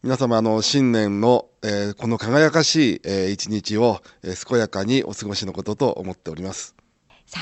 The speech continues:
Speaker 2: あ、市長、今年もどうぞよろしくお願いいたします。昨年ですね、二千十二年を振り返りまして、昨年はどんな一年でしたでしょうか？何か印象的な出来事等ありましたら教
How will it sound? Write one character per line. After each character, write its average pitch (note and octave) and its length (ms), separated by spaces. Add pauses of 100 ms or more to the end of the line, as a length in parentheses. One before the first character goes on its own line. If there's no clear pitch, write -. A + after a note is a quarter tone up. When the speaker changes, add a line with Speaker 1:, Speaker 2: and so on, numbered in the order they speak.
Speaker 2:
あ、 - 20
市 - 160
長、 F#3 140
今 F#3+ 100
年 F#3 200
も F3+ 80
ど F#3 100
う - 20
ぞ F3 80
よ F3 120
ろ G3 80
し - 100
く G3+ 180
お F#3 80
願 F#3+ 180
い G#3+ 40
い G#3+ 40
た A3+ 120
し B3 100
ま B3+ 140
す。 B3+ 280 (380)
昨 A#3+ 340
年 E4 200
で C#4+ 100
す - 80
ね、 A3 140
二 F#3+ 120
千 D4 300
十 G#3+ 280
二 G#4+ 140
年 G#4 220
を G#3 60
振 D#3 100
り G#3 140
返 C4 240
り B3+ 100
ま B3+ 160
し - 140
て、 G#3 400
昨 - 240
年 A3 180
は A3 140
ど G#3 180
ん F4 60
な F4+ 100
一 B3 200
年 C#4+ 120
で C4 100
し - 60
た A#3 80
で A3 120
し - 80
ょ - 20
う G3+ 40
か？ F#3+ 140 (240)
何 A#3 180
か F#3+ 120
印 G3+ 100
象 C4+ 160
的 C4 200
な B3+ 100
出 A#3+ 80
来 C4 100
事 C4 220
等 G3+ 120
あ F3 80
り G3 120
ま G3+ 100
し A3 60
た G#3 100
ら F#3 240
教 F#3+ 60